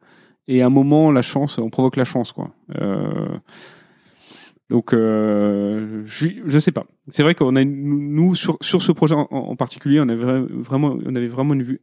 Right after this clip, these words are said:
très artisanale des choses, où chaque chose était, euh, était bien, un peu meilleure, quoi. Euh, et à la fin, euh, ça fait que, bah, on peut pas passer une expérience qui est, euh, inférieure.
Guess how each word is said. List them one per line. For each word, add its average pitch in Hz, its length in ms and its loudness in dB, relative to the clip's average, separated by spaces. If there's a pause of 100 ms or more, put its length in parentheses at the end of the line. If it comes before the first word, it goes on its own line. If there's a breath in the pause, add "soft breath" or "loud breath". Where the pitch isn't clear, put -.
très 143 200 0
artisanale 127 500 0
des 123 80 2
choses, 156 320 2
où 131 60 -4
chaque - 260 -6
chose 147 320 -2
était, 117 260 -2
euh, 101 600 -4
était - 180 -8
bien, 117 260 -8
un - 160 -10
peu 147 120 2
meilleure, 143 380 2
quoi. 139 180 -6 (880 soft breath)
Euh, 104 1300 -4
et 120 120 -4
à 113 60 2
la 110 100 0
fin, 151 500 2
euh, 107 480 -4
ça 110 120 -14
fait 131 120 0
que, 127 140 -2
bah, 110 160 -2
on 107 100 -8
peut - 100 -12
pas 156 380 -2 (280 soft breath)
passer 135 260 2
une 139 100 4
expérience 131 520 -2
qui 120 340 -6
est, 117 140 -6
euh, 107 480 -14 (220)
inférieure. 117 540 -8